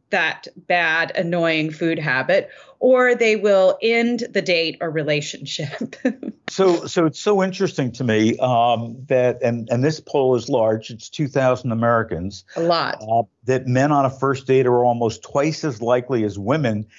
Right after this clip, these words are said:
Speaker 2: to break up with someone or end a date early because of these annoying food habits. Um, what they also, which, which conjures up, you know, that old Seinfeld,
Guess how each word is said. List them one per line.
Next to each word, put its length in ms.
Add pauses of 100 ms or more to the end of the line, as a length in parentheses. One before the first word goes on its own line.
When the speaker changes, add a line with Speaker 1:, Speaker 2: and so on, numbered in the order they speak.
(300)
Speaker 2:
to 140
break 480
up 220
with 180
someone 420
or 240
end 220
a 60
date 300
early 380
because 380
of 120
these 300
annoying 440
food 300
habits. 640 (360)
Um, 480
what 280
they 140
also, 800 (240)
which, 400
which 440
conjures 580
up, 400
you 180
know, 160
that 180
old 240
Seinfeld, 960